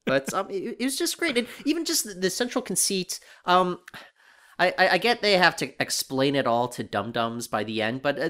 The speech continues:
the central conceit of having an alien that you're negotiating with,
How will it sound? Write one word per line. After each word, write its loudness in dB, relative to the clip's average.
the -2
central -4
conceit -4
of -8
having -2
an -8
alien -6
that -8
you're -4
negotiating -8
with, -8